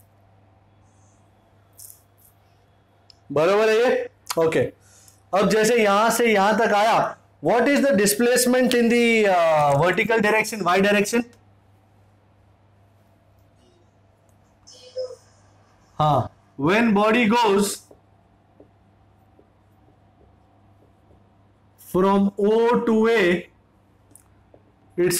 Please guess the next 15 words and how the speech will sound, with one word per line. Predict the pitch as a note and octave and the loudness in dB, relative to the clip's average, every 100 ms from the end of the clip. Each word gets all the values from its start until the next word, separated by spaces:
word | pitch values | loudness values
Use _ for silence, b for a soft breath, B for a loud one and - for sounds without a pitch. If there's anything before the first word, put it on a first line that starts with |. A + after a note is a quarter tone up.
| E3+ | -2
displacement | F3 F3 - G3 G3 G#3 G#3 A3+ A#3+ B3 - - _ - - - _ _ _ _ _ - | 0 -2 -2 0 0 0 0 0 0 -2 -4 -16 _ -20 -20 -20 _ _ _ _ _ -4
in | F3+ A#3 | -2 0
the | A#3+ A#3+ | 0 0
y | A3 A3 G#3+ | 0 0 0
direction | G3+ F#3 E3+ - - E3 F#3 - _ _ _ _ _ _ _ _ _ _ _ _ _ _ - | 0 2 0 -4 -2 -2 -2 -8 _ _ _ _ _ _ _ _ _ _ _ _ _ _ -2
is | F#3+ D#3+ D#3+ | 0 2 2
zero. | A#3 A#3+ G#3+ D3+ | 2 2 2 2
Y | C3 F#3+ A#3 G#3+ E3+ C#3 D3+ E3+ | 2 0 0 0 0 0 0 -2
is | E3 D3 | -4 -4
zero. | F#3+ G#3+ F#3 - b b b | -2 0 0 -2 b b b
Anybody | G3 C#4 C#4 D4 | -2 0 0 0
knows | C4+ B3+ | 0 0
the | C#4 | 0
equation | A3+ C4 A#3 C4 | 0 -2 0 0
for | C4 | 0